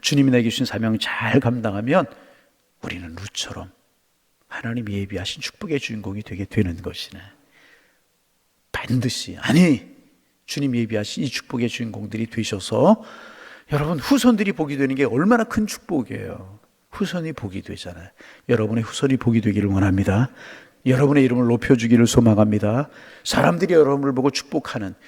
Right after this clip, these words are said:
이 룻이 받은 복 보세요. 사람들이 막 룻을 축복하잖아요. 이거 얼마나 큰 축복이에요.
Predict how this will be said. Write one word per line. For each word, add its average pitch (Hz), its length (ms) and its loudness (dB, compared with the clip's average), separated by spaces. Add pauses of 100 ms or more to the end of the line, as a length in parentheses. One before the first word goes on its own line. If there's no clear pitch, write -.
(300)
이 214 120 8
룻이 175 300 2
받은 196 240 4
복 - 180 -12
보세요. 120 360 -10
사람들이 185 520 -8
막 165 100 -8 (760)
룻을 170 300 -10
축복하잖아요. - 800 -10
이거 196 200 -8
얼마나 202 300 -4
큰 202 220 -16
축복이에요. - 520 -20